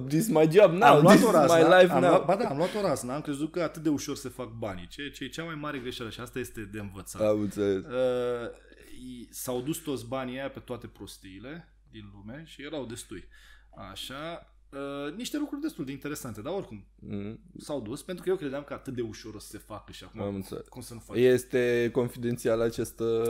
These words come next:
Speaker 2: Da, e,
Speaker 1: uh,
Speaker 2: e,
Speaker 1: înțeles.
Speaker 2: e destul de... Vali a avut un salariu foarte mare și eu am avut un procent din acel salariu.
Speaker 1: A, da? Deci venea lunar sau ceva?
Speaker 2: Nu lunar, la început,
Speaker 1: A,
Speaker 2: pentru că
Speaker 1: ok,
Speaker 2: a avut,
Speaker 1: ca
Speaker 2: a avut
Speaker 1: la
Speaker 2: primă de instalare,
Speaker 1: Da, da, da,
Speaker 2: destul
Speaker 1: da.
Speaker 2: de mare. Și din prima aia vorbiserăm noi, în fine.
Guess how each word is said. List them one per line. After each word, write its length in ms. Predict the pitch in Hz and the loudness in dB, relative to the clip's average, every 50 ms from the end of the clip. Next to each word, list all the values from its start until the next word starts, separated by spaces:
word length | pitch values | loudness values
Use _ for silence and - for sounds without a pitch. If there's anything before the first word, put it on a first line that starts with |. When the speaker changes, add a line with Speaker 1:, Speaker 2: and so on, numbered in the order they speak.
| 117 113 | -2 -2
Speaker 2:
Da, 420 | 110 104 - - - - - - | -4 -6 -8 -12 -14 -14 -12 -10
e, 0 | |
Speaker 1:
uh, 200 | 85 87 85 - - - - - - _ _ 107 101 92 | -10 -10 -10 -12 -12 -16 -18 -20 -20 _ _ -18 -14 -14
Speaker 2:
e, 40 | |
Speaker 1:
înțeles. 400 | 95 95 - - - 90 90 - | -14 -12 -10 -8 -8 -8 -8 -8
Speaker 2:
e 180 | - 127 131 143 160 | -12 -16 -16 -12 -10
destul 320 | 165 - - - 143 120 117 | -10 -10 -10 -12 -14 -14 -12
de... 120 | 123 117 110 110 104 - - 131 | -14 -14 -14 -16 -18 -20 -18 -6
Vali 260 | 120 160 180 208 190 180 | 0 0 2 2 2 2
a 40 | |
avut 220 | 165 156 160 160 165 | 0 0 0 -2 -4
un 60 | 160 | -6
salariu 260 | - 143 135 131 123 | -6 -6 -6 -6 -6
foarte 380 | - - 135 123 110 - 101 95 | -8 -8 -8 -8 -8 -8 -12 -12
mare 400 | 92 - 160 196 220 214 214 233 214 | -12 -10 -10 -8 -8 -10 -10 -10 -12
și 220 | - - - 190 | -14 -14 -12 -12
eu 60 | 160 160 | -12 -12
am 100 | 151 139 | -10 -12
avut 260 | 131 131 135 131 - | -12 -14 -14 -18 -18
un 200 | 127 120 113 110 _ _ | -20 -20 -20 -20 _ _
procent 460 | _ - 110 95 - - 117 117 107 | _ -18 -18 -16 -16 -16 -18 -18 -18
din 120 | 104 101 98 | -18 -18 -20
acel 220 | 95 - - - 107 101 | -20 -20 -20 -20 -20 -20
salariu. 440 | - - - - 90 85 - - - 101 | -20 -20 -20 -20 -18 -18 -18 -14 -6 -2
Speaker 1:
A, 180 | 104 113 120 | 0 0 2
da? 240 | 110 98 117 127 139 131 | 2 0 0 0 0 -2
Deci 180 | 117 110 107 | -4 -6 -6
venea 200 | 107 110 104 110 | -4 -2 -2 0
lunar 400 | 117 117 110 110 110 117 135 156 | 0 -2 -2 -4 -4 -4 -6 -6
sau 280 | - - 135 139 139 - | -8 -8 -8 -8 -10 -12
ceva? 180 | - 123 123 139 | -12 -10 -6 -6
Speaker 2:
Nu 100 | 190 254 | -4 -2
lunar, 300 | 320 254 170 123 107 92 | -2 -2 -2 -4 -6 -8
la 140 | 95 107 127 | -8 -10 -12
început, 420 | 139 131 - 175 175 - 262 196 | -12 -10 -12 -12 -12 -10 -10 -4
Speaker 1:
A, 40 | - | 0
Speaker 2:
pentru 320 | 123 139 135 117 117 120 123 | 2 4 4 6 4 4 2
că 40 | |
Speaker 1:
ok, 100 | 120 - 147 | 2 2 2
Speaker 2:
a 20 | 131 | 2
avut, 120 | 120 147 156 | 2 2 2
Speaker 1:
ca 80 | 139 131 | 4 6
Speaker 2:
a 40 | 135 | 6
avut 220 | 139 135 135 135 | 8 8 8 6
Speaker 1:
la 40 | 135 | 6
Speaker 2:
primă 240 | 131 147 165 160 143 | 6 4 4 2 0
de 80 | 139 143 | -2 -2
instalare, 460 | 135 - - - 127 123 113 104 113 | -4 -6 -6 -6 -6 -6 -4 -2 2
Speaker 1:
Da, 220 | 123 123 120 117 117 | 4 6 6 6 4
da, 100 | 117 107 | 2 2
da, 100 | 104 101 | 0 0
Speaker 2:
destul 280 | 95 98 95 104 110 101 | -2 -2 -4 -6 -6 -6
Speaker 1:
da. 60 | 104 | -8
Speaker 2:
de 60 | 98 | -10
mare. 160 | 90 90 87 90 | -12 -14 -16 -16
Și 60 | 101 | -16
din 120 | 117 117 - | -16 -14 -12
prima 280 | 165 170 147 147 175 190 | -10 -8 -6 -6 -6 -6
aia 140 | 180 151 | -6 -8
vorbiserăm 560 | 123 117 123 123 135 151 147 - 127 117 117 120 | -8 -10 -12 -12 -10 -12 -12 -10 -12 -14 -12 -12
noi, 260 | 147 170 175 156 147 | -12 -12 -12 -12 -12
în 60 | 151 | -14
fine. 240 | - - 110 95 | -14 -14 -14 -14